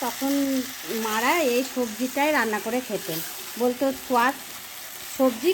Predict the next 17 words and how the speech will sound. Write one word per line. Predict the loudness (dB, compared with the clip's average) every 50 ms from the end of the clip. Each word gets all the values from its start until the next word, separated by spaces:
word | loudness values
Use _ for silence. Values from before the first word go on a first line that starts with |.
| 4
খেতে | 2 2 2 2 2 0 2
খুব | 0 0 0 0 -2 -2
সুন্দর।" | 0 0 0 0 2 0 0 0 -2 -4 -4 -4 -4 -4 -4 -4 -4 -4 0
তো | 0
আমিও | 2 2 2 2 2 2 2 2 2 0 0
খাইনি | 2 2 4 4 4 2 2
কোনো | 2 2 2 2 0
দিন, | 2 4 4 4 6 6
রান্নাও | 4 2 2 2 2 2 2 2 0
করিনি, | -2 -2 -2 -4 -2 -2 -4 -4 -2 0 0
এই | 0 0 0
প্রথম | 0 -2 -2 0 2 2 2 4
পেয়েছি | 4 2 2 2 0 -2 -2 -4 -4 -4 -6 -10 -10 -4
আর | -2 0 2 2 2
রান্না | 2 2 2 0 0 0 0
করে | 0 0 0 0 -2
খাচ্ছি, | -6 -6 -6 -8 -6 -4 -2 -2